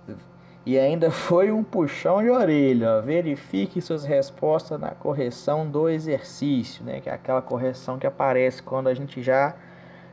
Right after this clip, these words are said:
clica pra ver a precisão das respostas. Tenha mais cautela ao desenhar as notas na pauta através do celular. Ih, a Jaqueline desenhou as notas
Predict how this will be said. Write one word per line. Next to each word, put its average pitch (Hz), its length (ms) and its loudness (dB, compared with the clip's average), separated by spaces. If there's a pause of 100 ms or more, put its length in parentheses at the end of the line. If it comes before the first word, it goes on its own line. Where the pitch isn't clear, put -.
(120)
clica - 280 -6
pra 139 220 2
ver 139 140 2
a 139 80 2
precisão 139 580 -2
das 135 160 0
respostas. 127 920 -4 (500)
Tenha 175 320 4
mais 180 320 2
cautela 160 800 2
ao 151 200 4
desenhar 147 600 0
as 120 180 0
notas 127 420 -2
na 113 160 -4
pauta 131 380 0
através 123 600 0
do 127 80 -10
celular. 117 680 -2
Ih, 202 300 -2
a 139 80 4
Jaqueline 139 640 -2
desenhou 139 640 0
as 123 220 0
notas 135 340 -2